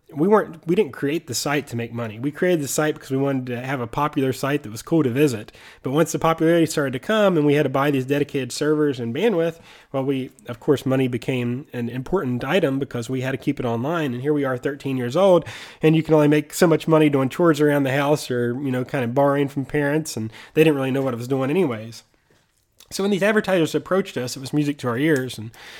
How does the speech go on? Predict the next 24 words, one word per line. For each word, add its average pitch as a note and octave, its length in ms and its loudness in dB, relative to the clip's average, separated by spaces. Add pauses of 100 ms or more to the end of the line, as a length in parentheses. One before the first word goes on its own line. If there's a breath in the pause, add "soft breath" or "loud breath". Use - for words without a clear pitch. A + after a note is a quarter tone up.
(280 loud breath)
we, C3+ 200 0
um, A#2+ 320 -2
got D3 120 4
with D3+ 100 -2
our D3 100 0
parents C#3 380 -2
and C3 100 -2
lawyers C#3 480 2
and, A#2 260 -4
and A#2+ 160 -6
signed C#3+ 300 0
these B2+ 80 -2
contracts B2+ 720 -4
that, A#2 320 -8
um, A#2+ 440 -10
you D3 80 -10
know, C3 120 -6
secured D#3 520 -4
us C3+ 300 -6
an C#3 220 -6
income D3 420 -2
from C#3+ 160 -6
the C#3+ 80 -2
site. G3+ 480 -8